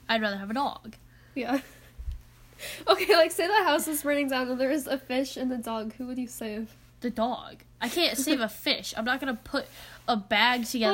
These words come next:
Speaker 2: Well, you
Speaker 1: and
Speaker 2: could just,
Speaker 1: scoop up
Speaker 2: you
Speaker 1: the
Speaker 2: could, like,
Speaker 1: fish.
Speaker 2: hop and run up because
Speaker 1: I'd rather
Speaker 2: oh,
Speaker 1: save
Speaker 2: well, maybe
Speaker 1: myself
Speaker 2: the, the fish might be <laughs>
Speaker 1: before anything.
Speaker 2: The fish would actually be safe because water beats fire.
Speaker 1: Oh my gosh! Whatever.
Speaker 2: Okay.
Speaker 1: Okay, wait, wait. This might be controversial,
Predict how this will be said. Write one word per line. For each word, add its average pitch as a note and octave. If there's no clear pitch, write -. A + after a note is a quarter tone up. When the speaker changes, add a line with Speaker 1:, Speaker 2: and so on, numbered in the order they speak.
Speaker 2:
Well, G3+
you D#4+
Speaker 1:
and E4+
Speaker 2:
could -
just, G4
Speaker 1:
scoop C4
up A#3+
Speaker 2:
you E4+
Speaker 1:
the F4
Speaker 2:
could, G#4
like, A#3
Speaker 1:
fish. F#3+
Speaker 2:
hop D#4
and C#4
run D4
up C4
because C#4+
Speaker 1:
I'd F#4+
rather G#4+
Speaker 2:
oh, F#4+
Speaker 1:
save -
Speaker 2:
well, F#4+
maybe E4+
Speaker 1:
myself C#4
Speaker 2:
the, D#4+
the F#4
fish -
might G4+
be E4+
<laughs> E4+
Speaker 1:
before F4
anything. C4
Speaker 2:
The E4+
fish F4+
would G#4
actually F4
be D#4
safe C#4
because C4+
water B3
beats B3
fire. A#3
Speaker 1:
Oh G#3+
my A3+
gosh! -
Whatever. -
Speaker 2:
Okay. D4
Speaker 1:
Okay, C#4
wait, B3+
wait. A3+
This A#3+
might B3
be B3
controversial, G#3+